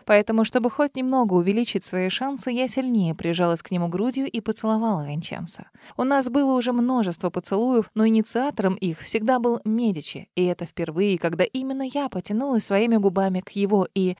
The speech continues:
это было так странно. Осознанно целовать Винченцо, не торопясь пробовать вкус его губ и их жёсткость, чувствовать его дыхание, которое сплеталось с моим,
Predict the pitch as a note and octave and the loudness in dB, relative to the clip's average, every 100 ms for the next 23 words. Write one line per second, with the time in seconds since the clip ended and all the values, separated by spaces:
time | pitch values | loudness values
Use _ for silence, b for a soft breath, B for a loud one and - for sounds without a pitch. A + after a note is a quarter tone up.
0 | - G#3+ A3+ A3 G#3 G3+ F#3+ - - - | -8 -6 -2 0 -2 -2 -6 -6 -4 0
1 | G#3 A#3 E3+ D3 b b b b G3 F#3+ | 2 2 -2 -6 b b b b 0 0
2 | - B3+ C4+ A#3+ F#3 D#3 F3+ F3+ G3+ A#3 | 4 4 4 4 2 2 2 2 2 0
3 | F#3+ F3+ - A3 A#3 - E3 _ G3 G#3+ | 0 -2 0 -2 -2 -4 -10 _ 2 4
4 | G#3+ G#3+ G3+ B3 A3+ - A#3 A#3 G#3 F#3 | 6 4 4 2 0 2 4 6 4 4
5 | - A#3 B3+ G#3 F3 E3+ D#3+ G#3 - F#3+ | -2 -2 0 0 2 2 4 2 2 -2
6 | F3 E3+ E3+ F3+ - - F3+ - _ - | -2 -2 -2 -4 -6 -10 -10 -12 _ -2
7 | C4 - A#3+ G#3+ G#3 G3 G3+ F#3+ - F#3+ | -2 0 0 2 4 4 4 2 2 2
8 | G#3 G#3+ G3 F#3 F#3+ F#3 - G3 F#3+ G#3+ | 4 2 0 -2 0 -2 0 0 2 2
9 | G3+ - F#3 F#3 A3+ | 2 0 0 2 2